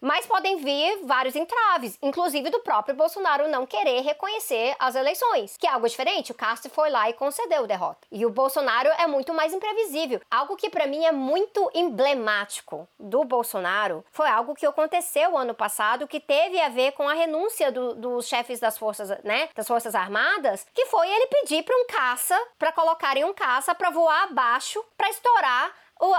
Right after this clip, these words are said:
as vidraças do S T F. Então, isso pra mim tá mu-, tá num nível de bizarrice que é muito particular, que lembra um pouco do Trump,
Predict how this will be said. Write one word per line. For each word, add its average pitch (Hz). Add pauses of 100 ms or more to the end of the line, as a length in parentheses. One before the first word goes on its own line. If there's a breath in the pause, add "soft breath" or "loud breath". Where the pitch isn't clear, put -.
(120)
as 320
vidraças 311
do 302
S 285
T -
F. - (140)
Então, 220 (260 soft breath)
isso 466
pra 330
mim 302
tá 349
mu-, 285 (100)
tá 262
num 339
nível 311
de 254
bizarrice 262
que 381
é 349
muito 349
particular, 220 (120)
que 453
lembra 320
um 370
pouco 311
do 285
Trump, 277